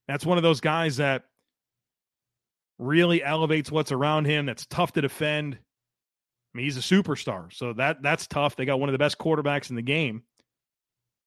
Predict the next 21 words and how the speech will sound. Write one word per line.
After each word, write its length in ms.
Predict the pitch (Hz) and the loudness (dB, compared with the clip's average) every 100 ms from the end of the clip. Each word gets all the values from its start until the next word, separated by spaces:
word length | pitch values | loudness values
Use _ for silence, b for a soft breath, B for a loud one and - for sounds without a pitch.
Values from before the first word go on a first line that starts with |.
| _ _ _ _ _ _ _ _ _ _ | _ _ _ _ _ _ _ _ _ _
And 280 | - 127 120 | -6 -6 -2
Kellen 280 | - 185 156 | 2 2 2
Moore 280 | 135 170 160 | 4 4 4
is 80 | 120 | 0
now 160 | 131 | -2
their 140 | 123 127 | 0 2
offensive 440 | 139 143 - 110 | 2 2 -6 -10
coordinator. 480 | - 156 156 127 110 | 0 2 2 0 -4
I'm 80 | 113 | -6
pretty 200 | 170 214 | -4 -4
excited 280 | - 160 | 0 0
to 80 | 139 | -2
see 180 | - 151 | -4 -2
how 140 | 139 | 0
that's 280 | 123 131 135 | 0 0 -2
gonna 200 | - 123 | -2 -2
work 300 | 107 123 117 | -2 -2 -2
out 300 | 120 113 95 - | -2 -4 -6 -6
because 320 | 113 127 123 | -2 -2 0
I 80 | 120 | -2
think 380 | 151 156 - | 0 -2 -4